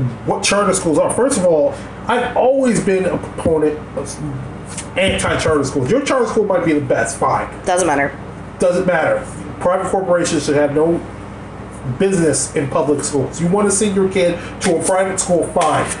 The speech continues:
Speaker 1: You cannot send them off my money. You cannot send it off that area's money. Also, y-, you don't understand what that school is, what your neighborhood school is. It's a community, that's a community center. That's how you build community.
Speaker 2: Yes.
Speaker 1: It's in that school.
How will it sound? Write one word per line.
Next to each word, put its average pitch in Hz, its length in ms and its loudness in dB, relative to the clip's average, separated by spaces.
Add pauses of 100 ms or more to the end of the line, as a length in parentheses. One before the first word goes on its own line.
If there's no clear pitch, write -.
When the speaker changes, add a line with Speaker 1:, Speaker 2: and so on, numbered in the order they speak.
(160)
Speaker 1:
You 185 120 2
cannot 196 360 2
send 175 220 2
them 156 100 2
off 151 220 0
my 139 100 2
money. 131 260 0 (520)
You 170 80 0
cannot 214 320 2
send 214 180 2
it 202 80 4
off 190 160 4
that 170 180 2
area's 160 360 2
money. 139 140 2
Also, 214 400 2
y-, - 760 -6 (200)
you 240 160 4
don't 277 100 4
understand 196 540 2
what 202 340 0
that 196 200 0
school 202 460 2
is, 190 280 2
what 202 180 0
your 190 120 4
neighborhood 175 400 2
school 165 280 2
is. 190 240 2
It's 233 160 0
a 339 60 0
community, 208 400 2
that's 214 240 2
a 220 80 2
community 302 480 2
center. - 280 0 (240)
That's 233 140 2
how 370 140 2
you 381 120 4
build 302 240 2
community. 277 540 2 (100)
Speaker 2:
Yes. 196 240 0
Speaker 1:
It's 214 160 2
in 277 160 4
that 254 180 2
school. 226 400 2